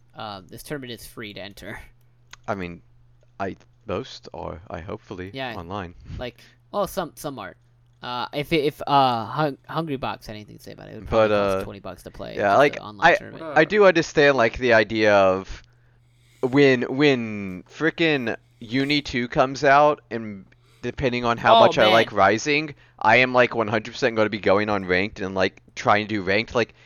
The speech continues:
Speaker 2: hearing people talk about playing Street Fighter six and, like, getting to certain ranks has made me feel like I miss when I played a game that I could go on to ranked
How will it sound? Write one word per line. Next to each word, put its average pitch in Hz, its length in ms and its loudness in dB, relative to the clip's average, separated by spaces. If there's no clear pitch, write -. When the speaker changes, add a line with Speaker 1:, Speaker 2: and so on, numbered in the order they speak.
Speaker 2:
hearing 156 220 0
people 170 220 -6
talk 120 300 0
about 107 280 2
playing 113 560 0
Street - 320 -12
Fighter 107 320 2
six - 560 -6
and, 117 200 -2
like, 104 320 0
getting 117 320 -2
to 123 320 -2
certain - 480 0
ranks 98 320 -2
has 104 160 -10
made 101 180 -4
me 104 160 -8
feel 98 340 -4
like 92 320 -4
I 175 240 4
miss 95 840 -4
when 123 180 -2
I 117 160 4
played 117 440 0
a 107 80 0
game 90 640 -4
that 120 180 4
I 113 140 4
could 127 260 -6
go 107 240 2
on 113 240 0
to 120 140 -6
ranked 92 480 -2